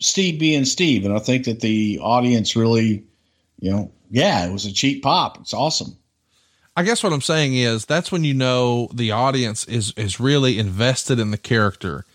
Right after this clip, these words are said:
Speaker 2: Like, it, the big pop wasn't for a pile driver or a D D T, and those are great things. I'm not, I'm not disparaging it,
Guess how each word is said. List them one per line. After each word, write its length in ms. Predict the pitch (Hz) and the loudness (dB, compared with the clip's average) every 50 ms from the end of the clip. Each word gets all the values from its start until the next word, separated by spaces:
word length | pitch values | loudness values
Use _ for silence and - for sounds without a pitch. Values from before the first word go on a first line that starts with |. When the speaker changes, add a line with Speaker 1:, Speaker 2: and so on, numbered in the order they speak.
| _ _ _ _ _ - | _ _ _ _ _ -4
Speaker 2:
Like, 140 | 123 127 123 | -2 -2 0
it, 140 | 151 143 120 - | 0 -2 -2 -4
the 280 | 139 147 151 151 151 | -8 -12 -8 -4 -2
big 260 | 151 165 208 214 185 - | -2 0 0 -2 -2 -2
pop 260 | 196 190 185 170 139 | 0 0 0 0 0
wasn't 420 | 135 139 156 151 139 151 - 120 | 0 0 0 0 0 -2 -6 -6
for 220 | - 143 131 131 - - | -4 -2 0 0 0 -2
a 60 | 110 | -4
pile 320 | - - 120 113 110 110 | -4 -2 0 0 2 2
driver 480 | 104 110 107 104 104 98 98 104 104 - | 2 2 2 2 2 2 0 -2 -2 -4
or 220 | - 110 107 107 | -2 -2 -2 0
a 40 | 107 | 0
D 200 | 101 113 110 110 | 0 0 0 2
D 120 | 107 104 101 | 0 0 -2
T, 440 | - - 110 104 98 98 101 98 | -2 -2 -2 0 0 0 -2 -2
and 120 | - 123 170 | -2 0 2
those 160 | 220 226 202 | 2 2 0
are 60 | 202 | 0
great 280 | 160 160 147 143 139 - | 0 0 0 0 -2 -4
things. 400 | 117 104 92 80 - - - - - | -4 -6 -6 -6 -10 -14 -12 -6 -4
I'm 160 | 117 123 135 | -2 0 2
not, 240 | 143 139 - - _ _ - | 2 0 -2 -4 _ _ -6
I'm 140 | 113 120 123 | -2 0 0
not 180 | 123 101 - | 0 -2 -2
disparaging 540 | - 110 - - 127 117 104 98 90 92 87 | -6 -8 -4 0 0 2 2 2 0 -4 -4
it, 160 | 90 82 - | -6 -8 -10